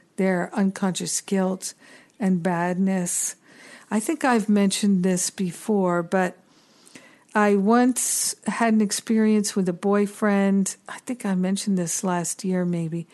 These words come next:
where, uh, we were at a party with a colleague, a, a, a colleague who's kind of goofy. And, um, this was a long time ago. And my boyfriend said to me,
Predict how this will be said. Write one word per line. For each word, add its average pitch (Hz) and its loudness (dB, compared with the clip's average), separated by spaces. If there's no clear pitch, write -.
where, 190 2
uh, 185 -2
we 202 2
were 185 2
at 175 0
a 170 -4
party 208 2
with 185 -2
a 170 -4
colleague, 190 0
a, 214 2
a, 202 0
a 202 2
colleague 214 2
who's 208 -2
kind 196 0
of 180 -6
goofy. 220 0
And, 196 4
um, 180 2
this 240 0
was 202 0
a 196 2
long 180 2
time 175 -4
ago. 165 -6
And 196 4
my 190 4
boyfriend 185 0
said 190 0
to - 0
me, 180 2